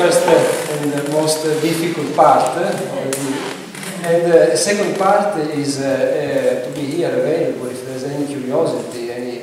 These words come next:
uh, topic, uh, any question, anything from a medical perspective could be of help to any of you.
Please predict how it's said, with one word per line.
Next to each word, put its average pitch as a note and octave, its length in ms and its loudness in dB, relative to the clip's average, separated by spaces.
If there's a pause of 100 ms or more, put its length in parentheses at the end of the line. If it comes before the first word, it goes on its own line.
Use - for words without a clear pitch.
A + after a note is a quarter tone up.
(160)
uh, - 260 -10 (320)
topic, D3 640 -4
uh, C3 240 -16
any C3+ 180 -14
question, C#3+ 540 -6 (120)
anything B2 580 -10 (220)
from B2+ 180 -12
a - 40 -10
medical C#3+ 360 -6
perspective B2+ 760 -6 (580)
could C3+ 240 -12
be C3+ 220 -8
of B2+ 180 -6
help - 640 -4
to C3 120 -10
any C3 180 -6
of B2 140 -6
you. A2+ 200 -12